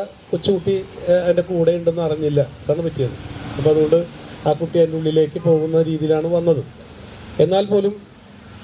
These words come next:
നമുക്കറിയാം, ഇത് കാണുമ്പോൾ കുളിക്കാനും വേണമെങ്കിൽ കുറച്ച് സ്ഥലത്ത് ഇറങ്ങിയാൽ കൂടുതൽ ദൂരത്തേക്ക് പോകാനും മതിക്കാനും ഒക്കെ കുട്ടികൾ ആഗ്രഹിക്കും. അപ്പോൾ ആഗ്രഹിക്കുമ്പോൾ ഇത്തരം ഉപകരണങ്ങൾ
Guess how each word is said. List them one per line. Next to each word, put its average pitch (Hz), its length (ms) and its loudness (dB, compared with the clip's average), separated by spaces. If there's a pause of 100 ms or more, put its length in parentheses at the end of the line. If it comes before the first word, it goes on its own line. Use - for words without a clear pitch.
(360)
നമുക്കറിയാം, 180 460 2 (400)
ഇത് 165 80 -2 (100)
കാണുമ്പോൾ 180 420 2 (100)
കുളിക്കാനും 165 480 0 (600)
വേണമെങ്കിൽ 180 400 2
കുറച്ച് 180 300 0
സ്ഥലത്ത് 185 300 0
ഇറങ്ങിയാൽ 175 340 -2
കൂടുതൽ 165 360 2
ദൂരത്തേക്ക് 160 520 -2
പോകാനും 156 400 2
മതിക്കാനും 147 400 0
ഒക്കെ 156 200 0
കുട്ടികൾ 147 240 2 (100)
ആഗ്രഹിക്കും. 120 460 0 (360)
അപ്പോൾ 139 180 4
ആഗ്രഹിക്കുമ്പോൾ 156 560 4 (640)
ഇത്തരം 170 400 2
ഉപകരണങ്ങൾ 147 420 2